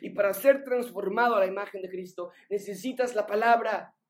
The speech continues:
Bien, ¿qué más sabemos de Esdras? Bueno, que era un escriba de la ley de Dios, que estaba regresando de Babilonia, había, allí había nacido, había vivido toda su vida. Vean otra vez el versículo seis,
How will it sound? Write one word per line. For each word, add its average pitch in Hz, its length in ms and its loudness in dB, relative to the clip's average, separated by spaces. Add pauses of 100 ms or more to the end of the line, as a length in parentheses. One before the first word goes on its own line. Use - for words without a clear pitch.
(640)
Bien, 175 280 4
¿qué 240 80 0
más 254 140 2
sabemos 202 360 0
de 151 160 2
Esdras? 123 300 -4
Bueno, 123 180 -4
que 147 80 -6
era 156 80 0
un 143 100 2
escriba 165 680 -4 (840)
de - 80 -14
la 107 100 -6
ley 156 200 12
de 143 80 4
Dios, 156 680 4 (240)
que 143 60 -18
estaba 175 220 -4
regresando 165 500 0
de 143 80 4
Babilonia, 226 500 2
había, 139 400 -4
allí 147 300 0
había 160 240 6
nacido, 226 500 -2
había 160 300 4
vivido 143 360 -4
toda - 180 -10
su 131 160 -14
vida. 240 600 0 (600)
Vean 240 220 -4
otra 185 160 -4
vez 180 100 -2
el 170 60 -10
versículo 147 400 -12
seis, 139 420 -4